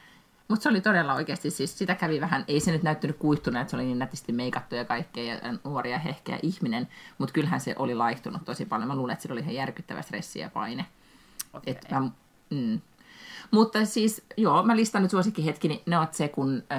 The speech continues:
Speaker 1: ö, Meghan tulee autosta
Speaker 2: Mhm.
Speaker 1: ja, niin kun, oikealle, oikoo mekkoaan siinä. Sitten on se hetki, kun ne, ö, Harry näkee Meghanin ensimmäisen kerran.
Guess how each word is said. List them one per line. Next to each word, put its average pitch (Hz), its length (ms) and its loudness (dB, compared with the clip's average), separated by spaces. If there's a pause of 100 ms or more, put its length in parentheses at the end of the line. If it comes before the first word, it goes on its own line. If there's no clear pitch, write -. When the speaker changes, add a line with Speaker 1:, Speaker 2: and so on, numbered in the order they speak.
(140)
Speaker 1:
ö, 113 40 -2
Meghan 143 320 2
tulee 113 240 -2
autosta 180 460 2 (220)
Speaker 2:
Mhm. 165 240 -6 (100)
Speaker 1:
ja, 120 200 2 (120)
niin 113 200 -4
kun, 120 260 -6 (100)
oikealle, 127 500 -4
oikoo 123 540 -6
mekkoaan 190 500 0
siinä. 185 400 0
Sitten - 280 -6
on 139 60 -4
se 165 160 -2
hetki, 120 320 -6
kun 120 320 -4
ne, 110 200 -2 (1160)
ö, 113 480 -4
Harry 135 320 0
näkee 185 400 0
Meghanin 143 440 -4
ensimmäisen 120 560 -4
kerran. 117 380 -4